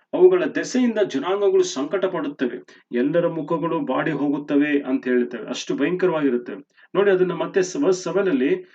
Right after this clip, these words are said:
"ಅವು ಶೂರರಂತೆ ಓಡಾಡುತ್ತವೆ, ಯೋಧರ ಹಾಗೆ ಗೋಡೆ ಏರುತ್ತವೆ" ಅಂತ ಹೇಳ್ತಾನೆ.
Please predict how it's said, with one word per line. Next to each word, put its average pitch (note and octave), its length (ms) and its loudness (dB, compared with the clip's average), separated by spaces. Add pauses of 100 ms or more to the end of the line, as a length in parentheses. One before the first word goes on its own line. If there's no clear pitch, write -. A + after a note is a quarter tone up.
(160)
"ಅವು D3 160 0
ಶೂರರಂತೆ A#3+ 720 2
ಓಡಾಡುತ್ತವೆ, F#3 1040 2
ಯೋಧರ F#3 460 4
ಹಾಗೆ F#3 340 4
ಗೋಡೆ F3+ 340 8
ಏರುತ್ತವೆ" E3+ 800 2
ಅಂತ C3 200 -2
ಹೇಳ್ತಾನೆ. B2+ 380 -4